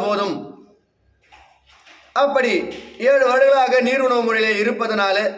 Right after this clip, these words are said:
என்ன நடக்கிறது? அஷ்டாங்க யோகத்திலிருந்து நான்காவது நிலை என்று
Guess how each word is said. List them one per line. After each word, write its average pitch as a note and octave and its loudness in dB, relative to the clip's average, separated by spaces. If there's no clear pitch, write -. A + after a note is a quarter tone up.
என்ன A#3+ 0
நடக்கிறது? G3+ 0
அஷ்டாங்க C4+ 2
யோகத்திலிருந்து A3 -2
நான்காவது B3+ 0
நிலை A#3+ 0
என்று G#3+ -4